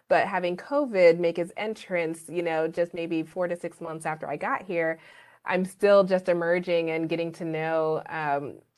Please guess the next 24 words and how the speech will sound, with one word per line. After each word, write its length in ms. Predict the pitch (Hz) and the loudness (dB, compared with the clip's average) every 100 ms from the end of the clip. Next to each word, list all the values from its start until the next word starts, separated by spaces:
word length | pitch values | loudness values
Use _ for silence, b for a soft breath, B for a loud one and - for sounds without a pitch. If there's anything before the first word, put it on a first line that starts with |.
| _ - | _ -8
Connecticut 580 | 196 160 175 233 - _ B B _ | -2 0 0 -2 -6 _ B B _
and, 500 | 117 151 202 185 170 | -2 2 2 2 2
uh, 300 | - 160 160 | 4 4 4
where 200 | 160 160 | 2 2
I'm 180 | 170 185 | 2 0
situated 680 | 185 165 180 156 156 156 151 | -4 -6 -2 0 2 2 2
in 220 | 131 160 | 0 0
the 160 | 156 151 | 0 0
greater 260 | 165 160 | 2 0
Hartford 460 | 160 175 - 165 - | -2 -6 -4 -4 -2
area. 580 | 160 175 175 160 143 - | -2 0 2 2 0 -4
But 320 | 175 165 - - _ _ - | 0 0 0 -6 _ _ -6
when 120 | 180 | -4
I 80 | 175 | -2
think 240 | 208 220 | -2 0
about 340 | 214 196 175 160 | 2 2 2 0
nonprofit 380 | 175 190 - - | -4 -2 -4 -4
organizations 840 | 175 170 160 156 175 - 160 160 160 B B B - | -4 -4 -4 -2 -2 -4 -6 -8 -10 B B B 2
that 220 | 160 - | 4 4
have 180 | 180 165 | 2 4
lifted 300 | 175 175 185 | 2 4 2
up 200 | 170 156 | 2 0
my 140 | 165 | -2
work 340 | 160 160 185 | 0 0 -2